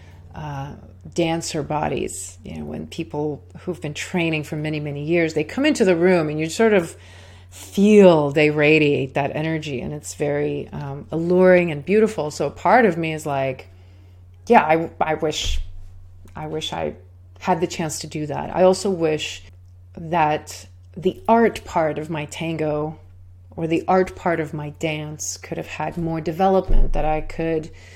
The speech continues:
learn how to draw some of these beautiful lines that I see, and this, the honed habit of this particular movement mechanic. It's very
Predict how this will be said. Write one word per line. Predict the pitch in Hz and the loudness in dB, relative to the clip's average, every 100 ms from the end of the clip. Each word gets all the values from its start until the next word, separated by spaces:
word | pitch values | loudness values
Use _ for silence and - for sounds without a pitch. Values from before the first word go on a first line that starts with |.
| - - - - - | -20 -20 -20 -14 -4
learn | 180 196 214 202 160 147 156 | 0 4 4 4 2 0 -6
how | - 175 165 160 | -6 -6 -6 -8
to | - 180 170 165 170 170 - - - - | -8 -4 -2 -2 -2 -4 -8 -12 -20 -20
draw | 165 196 202 240 214 156 | -8 -2 2 6 8 6
some | - 175 | 4 0
of | |
these | 175 175 | 0 0
beautiful | 175 175 135 165 | 0 -2 -2 -4
lines | 160 170 180 175 147 143 - | -4 -2 0 -2 -4 -8 -10
that | 151 | -8
I | 151 | -8
see, | - - 185 185 160 151 - - - - | -8 -6 -2 -2 -2 -6 -10 -20 -20 -18
and | 147 147 | -14 -12
this, | 147 - - - - - - - | -12 -14 -16 -20 -20 -20 -20 -14
the | - 156 | -8 -6
honed | - - - 208 208 185 160 156 - - - - - - - - - | -8 -14 -6 -2 2 2 0 -6 -12 -16 -20 -20 -20 -20 -20 -20 -20
habit | - - 185 180 151 131 - | -16 -4 0 0 0 -4 -6
of | - | -10
this | - 151 - - - - - - - - | -8 -6 -4 -6 -6 -12 -20 -20 -20 -14
particular | 202 - 240 - 190 175 165 | -14 -6 -6 -2 -2 0 0
movement | 160 170 196 196 175 160 147 - | 0 2 4 4 2 -4 -8 -12
mechanic. | 147 - 165 151 127 139 | -12 -6 -6 -4 -8 -10
It's | - - - - | -10 -12 -10 -14
very | - 165 160 165 156 151 | -6 -4 -2 -2 -2 -6